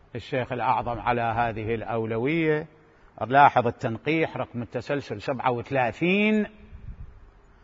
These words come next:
صفحة مية وسبعة وثلاثين. انتهى هذا الدليل، هذا الرواية الثالثة، لا تقول هذا الدليل،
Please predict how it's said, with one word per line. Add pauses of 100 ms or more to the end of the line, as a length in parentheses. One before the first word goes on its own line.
(220)
صفحة
مية
وسبعة (640)
وثلاثين. (680)
انتهى
هذا
الدليل، (560)
هذا
الرواية
الثالثة،
لا
تقول
هذا
الدليل،